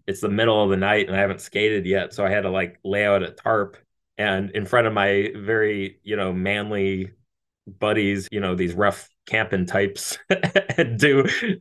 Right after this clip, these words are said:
figure out a way to do my little roller skating routine without falling into the fire. And, you know, they're, they're just hooting and hollering at me. Um, people always tease me about it a little bit, but I think they're always, uh, they're always, it's,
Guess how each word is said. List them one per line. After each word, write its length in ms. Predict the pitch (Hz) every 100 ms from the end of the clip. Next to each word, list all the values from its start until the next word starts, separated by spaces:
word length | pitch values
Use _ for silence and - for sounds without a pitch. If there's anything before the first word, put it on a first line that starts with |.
| - - _ -
figure 160 | 143
out 100 | 135
a 60 | 127
way 140 | 131
to 60 | 127
do 120 | 131
my 120 | 127
little 180 | 123 127
roller 340 | 117 120 131
skating 420 | 117 - 113 107 107
routine 720 | 107 90 113 107 104 110 107
without 340 | 98 110 -
falling 300 | 110 110 110
into 160 | 113 98
the 120 | 92
fire. 760 | - 107 113 107 101 107 110 _ _ - _ _
And, 220 | - 107 120 -
you 120 | 117
know, 160 | 101 98
they're, 300 | 117 120 92
they're 160 | 120
just 200 | 120 -
hooting 240 | 131 131 107
and 100 | 95
hollering 480 | 107 120 113 107
at 200 | 101 104
me. 280 | 101 101 101 120 -
Um, 640 | 101 101 98 98 95 107 113 _ _ _ _ _
people 200 | 170 156
always 340 | 147 135 117 -
tease 260 | 135 127
me 120 | 127
about 240 | 113 107 110
it 60 |
a 60 | 107
little 180 | 110 107
bit, 200 | 107 90
but 100 | 101
I 80 | 98
think 180 | 110
they're 120 | 104 104
always, 420 | 104 98 95 - 101
uh, 420 | 95 92 90 - _
they're 100 | -
always, 200 | 107 92 - -
it's, 140 | 92